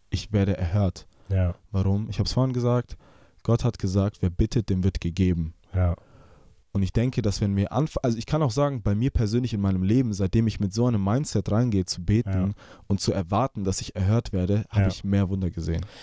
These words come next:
Speaker 2: Ja, und auch wirklich so dieses, ne, okay, hey, das, wenn, wenn ich zu meinem Vater rede,
Speaker 1: Mhm.
Speaker 2: ähm, der hört mich.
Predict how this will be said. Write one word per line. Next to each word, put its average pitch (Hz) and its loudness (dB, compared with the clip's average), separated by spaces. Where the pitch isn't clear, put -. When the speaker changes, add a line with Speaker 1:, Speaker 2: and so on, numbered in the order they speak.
Speaker 2:
Ja, 95 0
und 98 0
auch 92 -2
wirklich 101 0
so 98 -2
dieses, 92 0
ne, 95 2
okay, 90 0
hey, 95 2
das, - 0
wenn, 87 2
wenn 87 2
ich - -2
zu - -6
meinem 90 2
Vater 90 0
rede, 82 2
Speaker 1:
Mhm. 101 2
Speaker 2:
ähm, 82 0
der 87 2
hört 85 0
mich. - -4